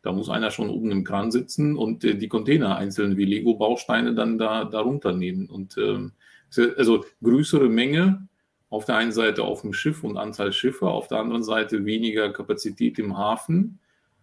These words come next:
Plus, du brauchst wiederum einen L K W, auf den du dann den Container draufpackst, damit er rausfährt. Du brauchst Umschlaghallen für die Verzollung eventuell, wo die dann, ähm,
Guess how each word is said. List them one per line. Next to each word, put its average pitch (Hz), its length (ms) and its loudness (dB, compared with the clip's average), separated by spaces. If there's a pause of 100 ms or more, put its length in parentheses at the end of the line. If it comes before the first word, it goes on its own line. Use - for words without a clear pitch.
(540)
Plus, 139 720 0 (180)
du 98 100 -10
brauchst 110 360 -2
wiederum 113 560 2
einen 104 280 -6
L 120 220 -4
K 131 220 -2
W, 160 360 2
auf 107 200 -4
den 110 200 0
du 104 120 -4
dann 104 280 -2
den 98 200 -2
Container 117 440 -2
draufpackst, 143 680 -4
damit 104 280 -4
er 101 380 -2 (560)
rausfährt. 151 880 -2
Du 101 160 -10
brauchst 104 560 -4
Umschlaghallen 127 920 -4
für 110 200 -6
die 104 260 -4
Verzollung - 640 -2
eventuell, 139 800 0
wo 110 120 0
die 101 160 -4
dann, 101 380 -4
ähm, 98 520 -4